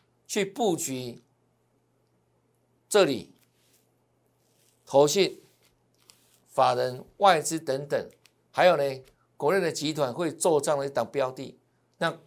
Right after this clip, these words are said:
也是现买现赚。等一下跟大家做分享这一档个股的 K 线形态哈。好，这是台阳部分。这上个礼拜五的大同，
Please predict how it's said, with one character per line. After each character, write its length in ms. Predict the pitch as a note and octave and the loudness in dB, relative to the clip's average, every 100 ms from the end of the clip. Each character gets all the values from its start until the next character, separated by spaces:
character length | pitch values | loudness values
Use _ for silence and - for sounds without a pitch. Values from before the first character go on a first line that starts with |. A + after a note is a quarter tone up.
| - | -8
也 120 | C3 | -6
是 120 | E3+ | -4
现 200 | E3+ E3+ | -4 -4
买 140 | C3 | -4
现 200 | A#2+ D3 | -6 -8
赚。 240 | C3+ C#3 - _ _ _ - | -4 -4 -4 _ _ _ -8
等 180 | C3 | -6
一 40 | D3 | -2
下 240 | D#3 E3+ | 0 0
跟 360 | C#3 E3+ D#3+ D#3+ | 0 -6 -6 -6
大 260 | D#3+ D#3 C#3 | 0 0 0
家 180 | C#3+ | -2
做 220 | C#3 C#3 B2+ | -2 -6 -6
分 280 | C3+ C3+ | -8 -8
享 240 | B2 A#2+ G2 _ _ _ - | -6 -10 -10 _ _ _ -4
这 200 | G#3+ F#3 | 2 2
一 120 | C#3+ | 0
档 220 | B2+ A2+ | -4 -6
个 260 | - F3 D3 | -4 -2 0
股 140 | A2+ | -2
的 100 | A2+ | -6
K 300 | A2 - D3+ | -6 -6 -6
线 200 | A#2+ C#3+ | -6 -8
形 200 | B2+ B2 | -8 -10
态 240 | A2+ C#3+ | -4 -4
哈。 200 | B2 B2+ - _ _ | -4 -6 -8 _ _
好， 300 | A2 F2+ - _ _ | -6 -6 -8 _ _
这 120 | - | -6
是 40 | E3+ | -6
台 200 | F3 D3+ | 0 0
阳 180 | C#3+ A#2+ | 0 -4
部 120 | D3+ | -6
分。 300 | C#3+ D3+ - _ _ _ _ _ _ _ _ _ _ _ _ _ _ _ _ _ _ _ _ _ _ _ _ _ _ _ _ _ _ _ _ _ _ _ _ _ _ _ _ _ - | -4 -6 -8 _ _ _ _ _ _ _ _ _ _ _ _ _ _ _ _ _ _ _ _ _ _ _ _ _ _ _ _ _ _ _ _ _ _ _ _ _ _ _ _ _ -4
这 160 | A3 | 0
上 360 | G#3+ - A#3+ F3 | 2 6 6 4
个 180 | D#3+ D3 | 2 2
礼 180 | B2+ | 2
拜 320 | A#2+ - F3 A#2+ | -4 2 2 0
五 220 | A#2 A2 | -6 -6
的 160 | C3+ | -4
大 320 | C3 - G3+ A#2+ | -4 4 4 2
同， 420 | - A2 C#3 | 0 0 -2